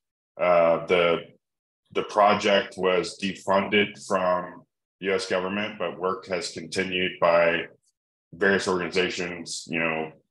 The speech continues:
uh, including Johns Hopkins, and they, you know, brought the project here to kinda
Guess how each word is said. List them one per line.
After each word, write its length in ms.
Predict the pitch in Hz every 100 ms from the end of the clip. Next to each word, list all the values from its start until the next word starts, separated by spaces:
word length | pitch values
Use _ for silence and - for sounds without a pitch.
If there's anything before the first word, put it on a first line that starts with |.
| 80
uh, 280 | 80 78 76 -
including 440 | 90 87 101 95 85
Johns 300 | 82 82 -
Hopkins, 640 | 87 82 82 82 - -
and 220 | 85 80
they, 160 | 85 85 - _ _
you 100 | 87
know, 80 | 85
brought 220 | 87 87
the 40 | -
project 520 | 90 87 90 85 -
here 340 | 95 90 90 -
to 80 |
kinda 320 | 90 92 87